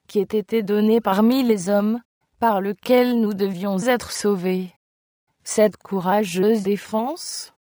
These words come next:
étonna les chefs juifs. Ceux-ci avaient supposé que les disciples seraient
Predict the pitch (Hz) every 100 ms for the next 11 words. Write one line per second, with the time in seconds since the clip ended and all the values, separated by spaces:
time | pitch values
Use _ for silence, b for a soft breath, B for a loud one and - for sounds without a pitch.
0 | _ _ 196 - 214 202 202 208 208 -
1 | 262 180 190 175 160 - - - _ _
2 | _ _ _ _ _ - - 233 - -
3 | 262 254 226 214 - - - 220 190 247
4 | 220 190 190 180 214 208 - 233 - -
5 | _ _ _ - 208 202 185